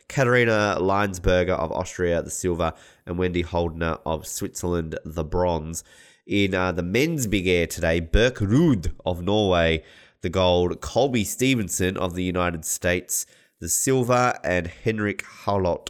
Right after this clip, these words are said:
of Sweden, the bronze. Sweden having very good games. We should talk about that. Uh, the Nordic combined, my favourite. I was watching some of this today. Um,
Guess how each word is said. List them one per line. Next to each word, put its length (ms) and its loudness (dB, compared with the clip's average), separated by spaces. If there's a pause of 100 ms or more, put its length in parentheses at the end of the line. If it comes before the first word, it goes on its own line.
of 160 -2
Sweden, 500 -4
the 80 -6
bronze. 320 -4
Sweden 240 0
having 240 -4
very 180 -4
good 180 -4
games. 380 -4
We 60 -16
should 100 -18
talk 160 -6
about 160 -4
that. 160 -2 (340)
Uh, 240 2
the 80 0
Nordic 240 4
combined, 800 2
my 120 -2
favourite. 520 2
I 40 0
was 100 -2
watching 240 -4
some 140 -4
of 40 -2
this 140 0
today. 320 4 (420)
Um, 680 0